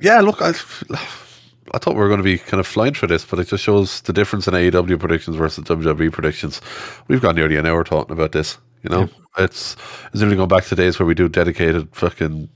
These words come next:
Speaker 1: predictions shows because it takes that long. Um, yeah,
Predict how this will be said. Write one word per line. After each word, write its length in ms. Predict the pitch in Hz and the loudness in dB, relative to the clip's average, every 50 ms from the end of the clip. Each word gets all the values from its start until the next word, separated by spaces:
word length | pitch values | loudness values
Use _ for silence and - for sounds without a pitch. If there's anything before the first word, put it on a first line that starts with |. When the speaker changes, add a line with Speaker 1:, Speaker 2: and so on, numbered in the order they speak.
| _ _ _ _ | _ _ _ _
Speaker 1:
predictions 500 | - - 80 90 95 - - - 82 78 | -8 -4 -2 -2 -2 -2 -4 -8 -6 -6
shows 320 | - - - 76 76 76 76 | -4 -2 0 0 0 0 -2
because 240 | - 76 76 78 78 | -4 -6 -6 -6 -6
it 60 | 76 | -6
takes 240 | - 87 82 - - | -6 -6 -6 -2 -2
that 140 | 82 73 - | -2 -2 0
long. 240 | 87 95 87 - - - - - - - - - - - _ _ _ _ _ _ - | 0 -2 -2 -4 -8 -20 -20 -20 -18 -16 -16 -18 -18 -20 _ _ _ _ _ _ -4
Um, 540 | - 92 95 92 92 95 95 95 90 85 82 _ _ _ _ _ _ _ _ _ _ _ _ - _ _ _ - - - _ _ _ _ _ _ _ _ _ _ _ _ _ _ _ _ _ _ | 0 0 2 2 2 2 2 0 0 -4 -10 _ _ _ _ _ _ _ _ _ _ _ _ -20 _ _ _ -20 -20 -20 _ _ _ _ _ _ _ _ _ _ _ _ _ _ _ _ _ _
yeah, 260 | - 135 160 180 156 | 2 4 6 6 4